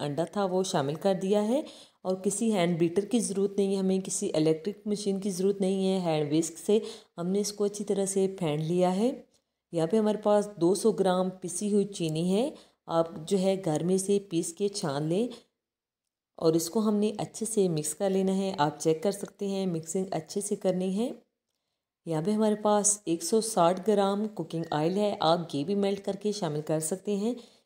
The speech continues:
इसको भी हमने अच्छे से मिक्स करना है। अगर अच्छे से मिक्स नहीं करेंगे तो चिपके चिपके से हमारे केक तैयार होंगे, इसलिए इनको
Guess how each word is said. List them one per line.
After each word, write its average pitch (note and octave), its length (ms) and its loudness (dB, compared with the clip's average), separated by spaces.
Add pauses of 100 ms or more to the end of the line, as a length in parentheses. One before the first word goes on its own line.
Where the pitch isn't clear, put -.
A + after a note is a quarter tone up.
(100)
इसको A3+ 260 -2
भी A3+ 100 2
हमने G#3+ 260 2
अच्छे - 300 -6
से G#3 160 2
मिक्स D#3+ 260 -2
करना G#3 320 -2
है। G#3 240 0 (320)
अगर F3+ 180 2
अच्छे F#3 220 0
से A3 160 2
मिक्स F#3+ 280 0
नहीं A3 200 2
करेंगे G#3+ 420 4
तो G#3+ 120 0
चिपके - 380 -8
चिपके A3 380 -2
से G#3+ 160 2
हमारे G3+ 280 0
केक G3 280 -4
तैयार D#3+ 260 2
होंगे, F#3 260 0
इसलिए F#3+ 480 -2
इनको - 340 -8